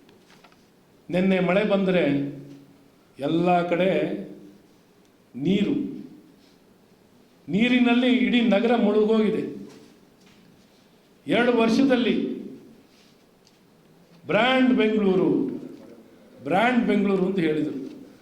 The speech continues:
ಯಾವ ಬ್ರ್ಯಾಂಡ್ ಬೆಂಗಳೂರು ನಾವು ಕಾಣುವಂಥದ್ದಾಗಿದೆ? ಎಲ್ಲ ದರ ಏರಿಕೆ,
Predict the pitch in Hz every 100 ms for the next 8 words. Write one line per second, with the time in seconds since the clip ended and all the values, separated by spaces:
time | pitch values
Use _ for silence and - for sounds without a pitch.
0 | - - 147 202 202 202 202 180 190 196
1 | 185 175 170 165 160 156 143 139 135 147
2 | 202 - - - - - _ _ 151 185
3 | 202 185 180 185 185 185 190